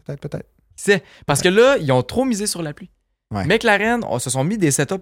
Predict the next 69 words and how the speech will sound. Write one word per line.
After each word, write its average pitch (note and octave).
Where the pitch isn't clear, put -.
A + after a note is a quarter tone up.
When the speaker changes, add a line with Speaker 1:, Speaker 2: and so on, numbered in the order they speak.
Speaker 2:
pour A#3+
la E3
pluie, D#3+
se D3
sont A#2
dit, « D3
Hey, E3+
il B2
va B2+
pleuvoir D#3+
toute -
la F3
fin E3
de D3+
semaine, E3+
on C#3+
est A2
en G#2+
Belgique, C3+
c'est A2+
clair E3+
qu'il -
pleut. » F3
Finalement, G#3
non, D#3+
pas G#3
pour F#3+
la B2+
course. -
Il A2+
y -
a A2
plu D3+
pour, A#2+
euh, G2+
pas C#3
mal D3
tout B2
le A#2
reste, -
mais A#2
pas F#3+
pour G#3
la C#3+
course. G#3
Fait C#3
que, -
euh, C3+
c'est F3+
ça, B3
ça C3+
les B2+
a C#3
tirés A3
dans G3
le D#3
pied. F#3+
Lando, G#3
il D3+
a -
pas F3+
pu F#3
faire A3+
grand-chose E3+
dans D#3
la C3+
course D3+
non C3+
plus. D#3